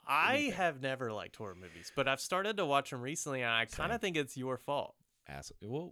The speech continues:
Speaker 2: what? No,
Speaker 1: Be-,
Speaker 2: it's your
Speaker 1: yeah,
Speaker 2: fault.
Speaker 1: because we, when we've hung out with our friends, do you remember when we would do,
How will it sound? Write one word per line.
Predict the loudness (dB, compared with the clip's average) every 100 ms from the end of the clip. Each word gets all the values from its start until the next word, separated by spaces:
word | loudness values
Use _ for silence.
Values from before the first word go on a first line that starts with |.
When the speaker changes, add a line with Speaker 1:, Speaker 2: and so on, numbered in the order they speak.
| -6
Speaker 2:
what? | -2 -2 -4 -10 -8
No, | -4
Speaker 1:
Be-, | -2
Speaker 2:
it's | 0 2
your | 6
Speaker 1:
yeah, | 6
Speaker 2:
fault. | 4 0 0
Speaker 1:
because | 0 0 0 -4 -8 -16 -10
we, | -8 -8 -10 -16 -8
when | -2 -2 -2
we've | -4 -4
hung | -4 0
out | 2 2
with | 0
our | -2
friends, | -2 -2 0 -2 -4 -8 -14 _ _ _ -10
do |
you | -4
remember | -2 2 2 2
when | 0 0
we | -2 -2
would | -4 -2
do, | 0 2 0